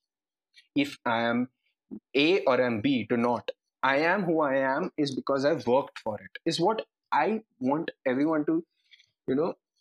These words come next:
just accept. I don't even me-, mean just remove the reservations today. I do not care about that. What I want to ex-, tell people is that if you have the money, if you have the capacity, let it go. Work hard. Come up because you have the ability.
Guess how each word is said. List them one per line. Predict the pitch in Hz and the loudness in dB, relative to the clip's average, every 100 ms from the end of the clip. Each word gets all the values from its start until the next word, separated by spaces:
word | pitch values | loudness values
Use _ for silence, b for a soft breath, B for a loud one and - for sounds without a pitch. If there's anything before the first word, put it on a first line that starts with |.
| _ _ _ | _ _ _
just | 185 254 - | -2 -2 -4
accept. | - - 220 - - | -10 0 0 2 2
I | 156 | 2
don't | 202 247 | 4 2
even | 262 247 - | 2 0 -4
me-, | 156 143 151 160 | -4 0 0 0
mean | 165 220 233 214 | 0 2 0 0
just | 180 143 | -2 0
remove | 156 180 160 | 0 -2 -2
the | 170 | -2
reservations | 135 147 151 - - | -2 -2 -2 -4 -6
today. | 135 123 | -4 0
I | 120 | 0
do | 123 | 0
not | 156 175 220 - | -2 -2 -4 -4
care | 165 185 | 0 0
about | 160 135 127 | 0 -2 -2
that. | 123 117 | -2 -2
What | 123 | -2
I | 185 | -4
want | 196 208 | -4 -6
to | |
ex-, | 165 - - _ | -8 -10 -20 _
tell | 139 151 151 - | 0 0 -2 -6
people | - 127 139 120 | -4 -2 0 0
is | 131 | 0
that | 160 165 | -4 -6
if | - | -6
you | 214 | -4
have | 202 180 - | 0 -2 -2
the | |
money, | 135 110 120 139 | -4 -2 -2 -2
if | 123 - | -2 -2
you | 156 | -2
have | 143 | -2
the | 143 | -2
capacity, | - - 104 - 127 123 - B - _ | -4 -4 -4 -4 -4 -6 -8 B -20 _
let | 117 - - | 0 0 0
it | 196 139 - | -2 -4 -2
go. | 127 123 - _ _ - | 0 0 -6 _ _ -4
Work | 123 208 | -2 -2
hard. | - - 190 190 165 - _ _ _ | -2 0 2 2 -4 -14 _ _ _
Come | 131 170 220 | 0 0 0
up | - 123 - _ | 0 -2 -4 _
because | - 165 247 247 | -4 0 0 0
you | 254 | -2
have | - - 226 - - | -2 -2 -4 -4 0
the | |
ability. | 208 165 202 196 - 127 | 0 2 0 0 -2 -6